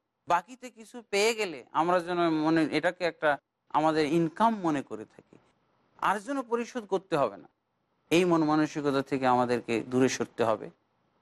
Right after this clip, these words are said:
এটা যে একটা অন্যায়, এটা আমরা আমল কবুলিয়াতের ক্ষেত্রে আমলের বাধাগ্রস্ততার বিষয়টা আপনাদের কাছে তুলে ধরে আশা করি আমরা বোঝাতে সক্ষম হয়েছি।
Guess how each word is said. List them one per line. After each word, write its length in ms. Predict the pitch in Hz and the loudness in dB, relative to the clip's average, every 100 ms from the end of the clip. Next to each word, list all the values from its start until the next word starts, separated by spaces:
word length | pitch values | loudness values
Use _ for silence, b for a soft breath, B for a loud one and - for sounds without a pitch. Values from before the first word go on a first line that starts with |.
| _ | _
এটা 240 | - 139 160 | -4 -2 0
যে 100 | 165 | -2
একটা 200 | 156 160 | -2 0
অন্যায়, 480 | 156 160 214 254 151 _ _ _ _ _ | 0 2 0 0 -6 _ _ _ _ _
এটা 240 | 139 165 156 | -12 -2 0
আমরা 360 | 151 147 143 - _ _ _ _ _ | 2 2 0 -2 _ _ _ _ _
আমল 340 | 123 170 226 233 | 0 2 2 0
কবুলিয়াতের 760 | 226 240 320 330 302 269 226 | -2 0 2 2 2 0 -2
ক্ষেত্রে 540 | - 208 - 170 139 - _ _ _ _ _ | -4 -8 -6 -4 -4 -4 _ _ _ _ _
আমলের 540 | - 147 185 202 190 147 135 _ _ _ _ _ _ | 0 2 2 2 2 0 -8 _ _ _ _ _ _
বাধাগ্রস্ততার 1040 | 139 156 214 202 262 - - 277 269 240 - _ _ _ _ _ _ | -2 0 0 -2 -4 -4 -6 0 2 2 0 _ _ _ _ _ _
বিষয়টা 580 | 151 165 277 277 214 | -4 0 0 0 0
আপনাদের 340 | 175 180 175 160 | 0 -2 -6 -6
কাছে 240 | 160 156 | -10 -12
তুলে 280 | - 151 143 | -10 -4 -4
ধরে 320 | 135 131 120 - _ _ _ _ - | -2 -4 -4 -8 _ _ _ _ -4
আশা 220 | 139 196 | -4 -4
করি 300 | 185 175 151 | -6 -4 -2
আমরা 280 | 147 139 135 - | 0 2 0 -4
বোঝাতে 400 | 117 147 208 190 | -8 0 2 0
সক্ষম 440 | 180 - - - 135 | -4 -6 -8 -6 -4
হয়েছি। 400 | 127 113 - | -2 -4 -6